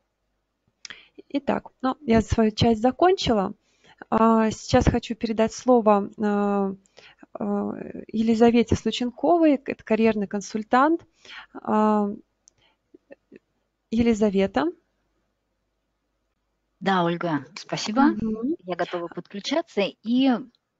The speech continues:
Speaker 2: буду рада, если вы видите, выведете на экран мою
Speaker 1: Да.
Speaker 2: презентацию.
Speaker 1: Одну секундочку. Мгм.
Speaker 2: Так,
Speaker 1: Так,
Speaker 2: чтобы
Speaker 1: презентация
Speaker 2: тоже меня
Speaker 1: на эк-, на экране. Так, я вас
Speaker 2: Отлично.
Speaker 1: вижу
Speaker 2: Да.
Speaker 1: прекрасно.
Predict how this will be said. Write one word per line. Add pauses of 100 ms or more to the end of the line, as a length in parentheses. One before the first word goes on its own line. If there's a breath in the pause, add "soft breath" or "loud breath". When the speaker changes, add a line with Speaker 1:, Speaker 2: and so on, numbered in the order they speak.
(340)
Speaker 2:
буду
рада,
если
вы
видите,
выведете
на
экран (160)
мою
Speaker 1:
Да.
Speaker 2:
презентацию. (480)
Speaker 1:
Одну
секундочку. (3000 soft breath)
Мгм. (360)
Speaker 2:
Так,
Speaker 1:
Так,
Speaker 2:
чтобы
Speaker 1:
презентация
Speaker 2:
тоже
меня
Speaker 1:
на
эк-, (880)
на
экране.
Так,
я
вас
Speaker 2:
Отлично.
Speaker 1:
вижу
Speaker 2:
Да.
Speaker 1:
прекрасно.